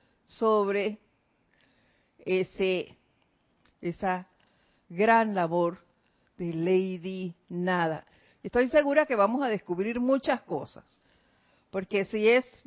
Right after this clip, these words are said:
bien es cierto que ya hemos hablado, por lo menos ya yo he leído este libro,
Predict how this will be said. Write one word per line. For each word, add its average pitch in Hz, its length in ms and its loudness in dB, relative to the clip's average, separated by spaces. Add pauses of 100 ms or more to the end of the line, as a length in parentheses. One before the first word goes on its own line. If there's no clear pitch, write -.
(580)
bien 240 260 4
es 240 120 -4
cierto 226 360 0
que 175 200 -4
ya 220 260 4
hemos 302 300 0 (680)
hablado, 190 460 4
por 220 120 0
lo 185 60 0
menos 190 280 -4
ya 208 260 2
yo 226 180 0
he 254 120 4
leído 214 380 0
este 190 280 -2
libro, 160 320 -6